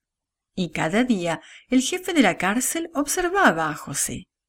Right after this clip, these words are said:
Veía que José hacía las cosas bien. Antes de mucho,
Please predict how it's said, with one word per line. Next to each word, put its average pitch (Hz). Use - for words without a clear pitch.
Veía 185
que -
José 262
hacía 214
las -
cosas -
bien. 196
Antes 208
de 170
mucho, 254